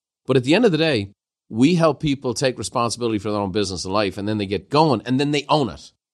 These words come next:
People are with us twenty-six years, not because they're dependent is because we're helping them grow from strength to strength. And they've seen the results.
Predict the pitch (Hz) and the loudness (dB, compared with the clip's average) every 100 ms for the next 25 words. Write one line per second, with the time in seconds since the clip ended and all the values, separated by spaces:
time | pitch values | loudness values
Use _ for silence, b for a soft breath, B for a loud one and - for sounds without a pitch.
0 | _ _ - 180 170 139 160 175 165 139 | _ _ -4 0 2 4 2 2 -2 -2
1 | 123 123 - 123 - 156 151 147 135 127 | -4 -6 -4 -6 -4 -4 -2 -2 -2 -2
2 | 104 - 170 240 117 82 - _ _ _ | -6 -6 -2 0 -2 -6 -16 _ _ _
3 | _ - 147 147 151 135 143 151 147 139 | _ -4 -2 0 0 0 0 0 -2 -2
4 | 131 135 135 127 123 - 131 110 - 107 | -2 0 0 0 -6 -6 -6 -6 -6 -6
5 | 180 160 127 131 113 - 160 214 175 127 | -4 -4 -2 -2 0 0 2 2 2 0
6 | 120 120 - | 0 -2 -4